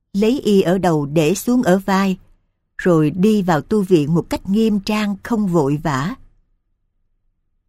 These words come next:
Khi đi vào tu viện, nên quan sát xem các tỳ khưu thường trú tụ hội ở đâu. Các tỳ khưu thường trú tụ hội ở nơi nào?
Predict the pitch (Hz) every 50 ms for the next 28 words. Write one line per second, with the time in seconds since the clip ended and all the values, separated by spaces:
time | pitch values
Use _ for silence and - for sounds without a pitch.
0 | _ _ - - 226 208 185 170 202 196 175 - 156 139 - - - 202 190 175
1 | 175 185 151 139 135 147 - - - _ _ _ _ _ - - 175 190 196 180
2 | 175 - - 196 190 180 175 - - 233 269 - - - 220 208 190 180 170 -
3 | _ _ _ _ _ _ _ _ _ _ _ _ _ _ _ _ _ _ _ _
4 | _ _ - 247 247 247 - - 190 156 139 127 - - 208 185 180 - - 208
5 | 170 143 147 - - 208 208 220 247 277 277 - - - 175 147 135 147 175 160
6 | 143 156 - - 165 196 196 202 202 190 180 - - - _ _ _ _ _ _
7 | _ _ _ _ _ _ _ _ _ _ _ _ _ _ _ _ _ _ _ -
8 | - 294 302 - - - 180 151 131 - - 214 196 190 - 196 170 147 143 -
9 | - 202 214 233 269 302 320 - - 208 170 143 147 165 185 143 135 147 - 160
10 | 180 202 220 214 214 208 185 180 180 165 151 139 131 -